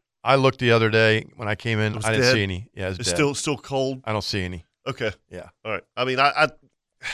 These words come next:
Speaker 2: I know this sounds crazy. Saint Augustine and Mayport are a lot different this time of year. You
Speaker 1: Yeah,
Speaker 2: know, I mean,
Speaker 1: I,
Speaker 2: when you, you
Speaker 1: I
Speaker 2: take, you take a shrimp boat that's, that's, that's pulling off of Flagler or, or, or Matanzas or
Speaker 1: Mm.
Speaker 2: something like that.
Speaker 1: Right.
Speaker 2: That wa-,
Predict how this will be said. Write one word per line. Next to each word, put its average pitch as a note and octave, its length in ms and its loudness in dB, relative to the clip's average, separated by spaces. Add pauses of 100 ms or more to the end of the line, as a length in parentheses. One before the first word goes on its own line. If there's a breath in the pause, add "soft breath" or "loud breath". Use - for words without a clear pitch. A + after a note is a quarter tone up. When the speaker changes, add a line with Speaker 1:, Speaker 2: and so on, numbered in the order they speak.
Speaker 2:
I A2+ 60 -10
know C#3 140 -6
this B2 120 -8
sounds B2 200 -8
crazy. B2 300 -6
Saint C#3 240 -2
Augustine B2+ 360 -8
and G#2+ 140 -8
Mayport A#2+ 360 -6
are G2 100 -6
a G2 60 -10
lot G#2+ 240 -6
different - 320 -12
this G2 100 -16
time G#2 260 -10
of G2 140 -16
year. G2 320 -10 (160)
You E3 140 4
Speaker 1:
Yeah, D#3 260 6
Speaker 2:
know, A#2+ 60 -2
I - 20 -6
mean, A#2 120 -4
Speaker 1:
I, C#3 80 0
Speaker 2:
when A#2 100 -6
you, B2 140 -10
you B2 100 -6
Speaker 1:
I C3 240 0
Speaker 2:
take, C#3+ 180 2 (200 loud breath)
you E3+ 100 -2
take G3 200 4
a D3+ 80 0
shrimp E3+ 280 2
boat C#3 240 2
that's, C3 240 -6
that's, - 320 -8 (340 loud breath)
that's C#3+ 160 -8
pulling D3+ 380 4
off C3 180 2
of A#2 140 -6
Flagler C3 680 2
or, A#2 320 0
or, A2+ 260 -6
or A2 200 -4
Matanzas B2 720 -4
or A#2+ 60 -8
Speaker 1:
Mm. B2+ 60 -4
Speaker 2:
something A#2 240 -6
like A#2+ 200 -4
that. B2+ 340 2
Speaker 1:
Right. F#2 220 -2
Speaker 2:
That C3 80 -4
wa-, C#3+ 220 -6